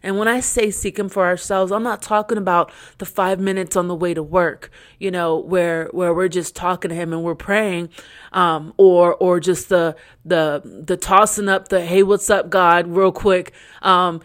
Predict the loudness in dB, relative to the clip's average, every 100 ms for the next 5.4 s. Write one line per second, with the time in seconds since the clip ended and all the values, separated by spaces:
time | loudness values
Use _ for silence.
0 | _ 0 2 2 0 2 2 2 0 0
1 | 0 0 -12 -4 2 4 2 2 0 0
2 | 0 2 0 0 -4 -4 0 0 2 -4
3 | -2 -2 0 0 0 0 0 0 0 0
4 | 0 -2 -4 -20 -4 -2 2 2 0 0
5 | -2 -2 -4